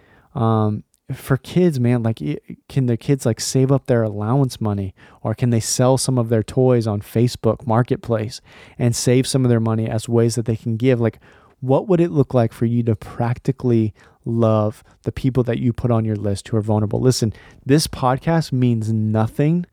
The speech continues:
Like, if you've made it this <laughs> far in the podcast and you're just listening and you have no plan of actually doing this exercise, then it's honestly a waste of your time.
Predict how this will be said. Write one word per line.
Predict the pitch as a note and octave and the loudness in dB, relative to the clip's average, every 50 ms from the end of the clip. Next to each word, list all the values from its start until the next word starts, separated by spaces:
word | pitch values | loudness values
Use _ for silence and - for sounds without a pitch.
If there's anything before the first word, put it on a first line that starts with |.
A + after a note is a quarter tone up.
| _ _ _ _ | _ _ _ _
Like, | - A#2 - A#2+ | -4 -2 -2 -2
if | G#2 A#2+ | 0 0
you've | C#3+ C#3+ C3 | -2 -2 0
made | C3 B2 B2 B2+ | 0 0 2 2
it | C#3 B2 A#2 | 0 0 0
this | B2 A#2 - | -2 -2 -2
<laughs> | - - | -2 -2
far | A#2+ - - - | -2 0 0 0
in | D3+ | -2
the | C#3 A#2+ | -2 -2
podcast | - - B2 A#2+ - - D3+ D3+ D#3+ - - - - - - - - - | -2 -2 -2 -2 0 -2 -2 -2 -2 -4 -8 -14 -20 -20 -20 -20 -8 -4
and | A#2+ A#2+ | 0 0
you're | B2 B2 | 0 2
just | B2+ B2+ A2+ - | 2 0 0 0
listening | B2 B2 A#2 - C#3+ C#3 C#3 C#3 | 0 -2 0 0 0 0 2 2
and | B2+ A#2+ A#2+ | 2 2 2
you | A#2+ A#2+ | 2 2
have | A#2 A2+ | 0 0
no | A#2 A2+ A#2 A#2+ A#2+ | 0 0 2 0 0
plan | - - A#2+ A2+ A2+ A#2+ | 0 -2 -2 0 2 0
of | A#2 A2 | 0 -2
actually | - A#2 A#2 - - - A#2 A2 G#2 | -4 -6 -6 -8 -4 -2 -2 -2 -2
doing | G2+ G2+ A2 G#2+ A2+ A#2+ B2 | -2 0 0 2 2 2 2
this | A#2+ A#2 A2 - | 0 0 -2 -4
exercise, | - A#2+ A#2 - - B2+ A#2 - - C#3+ D3 D#3 D3+ - - - - - - - - | -6 -8 -8 -6 -4 -4 -2 0 0 2 2 2 0 -2 -8 -20 -20 -20 -20 -6 -2
then | A#2+ A#2+ | 0 0
it's | A#2 - - - | 0 0 -2 -4
honestly | - B2 B2 B2 A#2+ - - A#2 A2 | -2 0 2 2 0 0 0 0 0
a | G#2 G2 | 0 0
waste | G2 G2+ G#2+ G#2+ G#2+ - - - | -2 0 0 0 -2 -2 -4 -6
of | G#2+ G#2 | -4 -4
your | G2+ F#2+ | -4 -6
time. | - - - G#2+ G2+ G2 - | -6 -8 -8 -8 -8 -8 -10